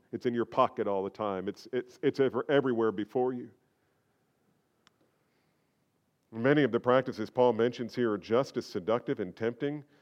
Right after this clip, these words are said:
people, especially young people in our time, especially if you're going to a secular university. God bless you if God has called you to the kind of career that requires you to be in a,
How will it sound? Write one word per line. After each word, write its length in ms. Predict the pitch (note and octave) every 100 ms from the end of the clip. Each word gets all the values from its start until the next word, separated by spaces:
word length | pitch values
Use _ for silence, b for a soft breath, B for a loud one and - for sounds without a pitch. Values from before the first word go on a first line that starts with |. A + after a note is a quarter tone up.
| b b b -
people, 460 | C3+ C#3 C#3+ C#3+ -
especially 560 | C3+ - C#3 D#3+ C3
young 220 | G#2+ A2 C3+
people 360 | C#3 C#3 C3+
in 60 | B2+
our 160 | B2
time, 460 | B2+ A#2+ B2 B2+ C3+ B2+ _ _ _
especially 520 | - C3+ - C#3+ C#3+
if 100 | C3+
you're 100 | G#2+
going 320 | G2 A2+ C3
to 180 | B2+ A2+
a 20 |
secular 460 | G2 - A#2+ C3 B2+
university. 760 | A#2+ A#2+ G2 G#2 - C#3 C#3+ C#3+ _ _ _ _ _ _ _ _ _ _ _
God 240 | - B2 G2+
bless 320 | G#2+ C3 -
you 120 | G#2
if 140 | F#2
God 180 | - A2
has 120 | - -
called 500 | - - C#3 D3+ C#3+
you 340 | G#2 G2 F#2+ A2+ b b b b
to 300 | - A2 G#2 G2+
the 80 | G#2+
kind 240 | - C3
of 80 | C#3
career 340 | - A2+ B2+
that 140 | A#2 A2+
requires 680 | A2 - - C3+ D3 D#3 C3
you 120 | C#3
to 80 | B2
be 180 | B2+
in 80 | C3
a, 140 | A#2